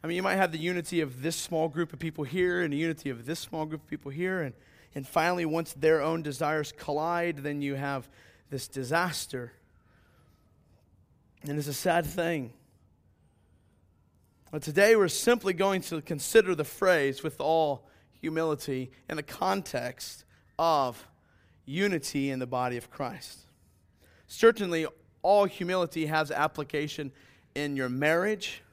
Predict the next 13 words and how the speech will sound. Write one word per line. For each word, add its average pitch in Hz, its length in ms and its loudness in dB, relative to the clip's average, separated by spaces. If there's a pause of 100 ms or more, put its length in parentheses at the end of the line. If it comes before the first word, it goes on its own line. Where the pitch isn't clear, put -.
(600)
has 147 200 -2
application 160 640 0
in 147 120 -6
your 135 100 -4
parenting, 190 680 -2
has 156 220 -4
application 160 680 -4
in 147 120 -6
your 139 140 -2
workplace, 180 800 -2 (320)
has 156 240 -2
application 160 920 -2 (360)
everywhere. 160 760 2